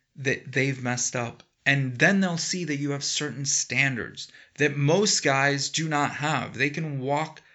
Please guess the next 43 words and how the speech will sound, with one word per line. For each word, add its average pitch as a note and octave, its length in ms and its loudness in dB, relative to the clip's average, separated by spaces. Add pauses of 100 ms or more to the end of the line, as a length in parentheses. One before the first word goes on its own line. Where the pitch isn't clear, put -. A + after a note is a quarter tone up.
(380)
on C#3 320 0
over C3+ 260 2
most C#3+ 300 0
guys A#2 420 2
and B2 220 -2
crush - 480 0
them, G#2+ 100 -6
because A#2+ 300 -2
most C#3 320 0
guys, A2 320 0
what B2 140 -2
do C3+ 60 2
they B2+ 120 2
do C3 260 -2
when A2+ 220 -2
they G#2+ 180 -6 (180)
get A2+ 140 4
out A2 260 2
with G#2+ 300 -4 (220)
a G#2 240 -4 (260)
pretty A#2 260 0
girl? G#2 440 -2
They B2+ 180 4
try B2+ 460 2
not B2+ 240 -2
to A2+ 100 -6
tick A2+ 240 -2
her G#2 140 -4
off. G2+ 260 -4
They A2 140 0
try A#2+ 300 2
to A#2 100 0
do A#2 180 -4
everything A2+ 520 -4
perfectly, G2+ 560 -4 (280)
so - 180 -4
the B2 120 2
girl B2 220 0
has A#2 540 0
an B2 120 -2
amazing A2 560 0
time. G#2 480 -8 (560)
But B2 160 2